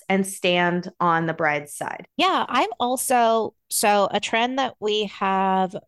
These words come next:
Speaker 2: been seeing more and more often that I'm really loving is grooms and groomsmen getting custom tuxedos. So this could also be an option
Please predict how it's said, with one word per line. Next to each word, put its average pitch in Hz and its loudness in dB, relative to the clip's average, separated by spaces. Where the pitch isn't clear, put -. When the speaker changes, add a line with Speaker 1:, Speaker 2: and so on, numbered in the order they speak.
Speaker 2:
been 190 -2
seeing 185 -2
more 185 0
and 226 -2
more 233 0
often 185 0
that 180 -2
I'm 175 -4
really 180 0
loving 170 -4
is 175 -2
grooms 202 -4
and 180 -6
groomsmen 180 -4
getting 175 -6
custom 180 -4
tuxedos. 175 -6
So 202 2
this 214 -2
could 277 0
also 180 0
be 175 -4
an 175 -4
option 165 -4